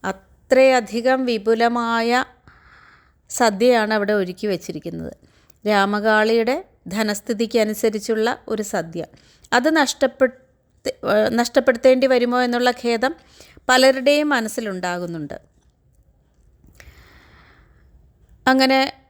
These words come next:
ഓരോന്ന് പറഞ്ഞു വരുമ്പോൾ പിന്നീടുള്ളതാണ്, "ഇത്തവണ കൊടുങ്കാറ്റുണ്ടായില്ല, എങ്ങും ഒരു മുഴക്കം. ആ മുഴക്കം ക്രമേണ സ്പഷ്ടമായി. ഇതിൽ താങ്കൾക്കെന്ത് കളങ്കം?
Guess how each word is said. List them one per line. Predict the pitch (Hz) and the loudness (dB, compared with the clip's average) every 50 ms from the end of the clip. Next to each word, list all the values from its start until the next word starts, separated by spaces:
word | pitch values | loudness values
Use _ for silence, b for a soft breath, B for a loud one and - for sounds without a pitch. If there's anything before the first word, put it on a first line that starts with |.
| _ _ _ _ _ _ _ _ _ _ - | _ _ _ _ _ _ _ _ _ _ -2
ഓരോന്ന് | 247 247 240 240 240 247 240 247 254 247 262 | 0 2 2 4 2 2 2 0 -2 0 0
പറഞ്ഞു | 233 214 214 208 226 240 | 0 0 0 -2 -4 -2
വരുമ്പോൾ | 233 226 202 202 208 208 208 185 - - _ _ _ _ _ _ _ _ _ _ _ - | -2 -2 -2 -2 -4 -4 -4 -4 -6 -8 _ _ _ _ _ _ _ _ _ _ _ -6
പിന്നീടുള്ളതാണ്, | 233 226 202 214 220 226 220 233 220 208 196 190 202 190 180 185 214 - - _ _ - | -4 -4 -2 -2 -2 -2 -2 -2 -2 -2 -2 -4 -4 -4 -4 -6 -8 -10 -14 _ _ -8
"ഇത്തവണ | 247 247 - 277 277 277 294 | -4 -2 0 0 2 2 0
കൊടുങ്കാറ്റുണ്ടായില്ല, | 285 285 285 240 220 220 226 226 247 247 254 247 269 233 202 196 196 196 190 190 185 180 170 165 - _ _ _ _ - | 0 2 2 2 2 0 0 0 2 2 2 2 0 0 0 0 0 0 0 -2 -4 -6 -8 -8 -10 _ _ _ _ -4
എങ്ങും | 214 233 226 240 247 269 269 262 | -4 -2 -2 0 0 0 0 0
ഒരു | 240 208 208 | -2 -2 -2
മുഴക്കം. | 202 202 190 185 175 175 - - 160 - - _ _ _ _ _ _ - - | -2 -2 -2 -2 -4 -6 -6 -8 -10 -10 -12 _ _ _ _ _ _ -6 0
ആ | - 233 254 | 2 2 4
മുഴക്കം | 269 262 262 247 226 226 - 247 247 | 4 4 4 4 4 2 0 -2 -4
ക്രമേണ | 226 240 214 208 208 214 214 220 233 | -2 -2 -2 -2 -2 -2 -4 -4 -6
സ്പഷ്ടമായി. | - - - 185 180 - - 220 208 196 180 170 170 - - _ _ _ _ _ _ _ b b b b b b b - | -6 -6 -6 -6 -6 -4 -6 -4 -4 -4 -4 -6 -8 -10 -12 _ _ _ _ _ _ _ b b b b b b b -4
ഇതിൽ | 226 233 208 262 277 311 311 - _ - | -4 0 2 2 2 2 0 -6 _ 0
താങ്കൾക്കെന്ത് | 254 220 208 208 220 233 277 302 302 - 311 269 240 262 | 2 4 4 4 2 2 2 0 2 2 2 2 2 2
കളങ്കം? | 254 - 233 202 202 202 208 196 208 208 208 | 2 2 2 2 0 0 -2 -2 -4 -4 -4